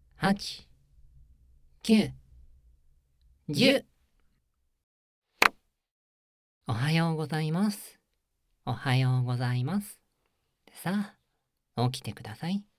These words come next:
<laughs> お疲れ様でした。今日は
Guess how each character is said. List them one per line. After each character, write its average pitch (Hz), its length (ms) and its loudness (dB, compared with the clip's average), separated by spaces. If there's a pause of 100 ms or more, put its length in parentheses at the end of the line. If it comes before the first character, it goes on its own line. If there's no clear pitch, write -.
(440)
<laughs> - 1900 -10
お 117 60 -2
疲 135 280 -6
れ 139 100 -6
様 147 240 -8
で 156 120 -6
し - 100 -10
た。 139 280 -10 (720)
今 185 220 -2
日 208 80 2
は - 360 -6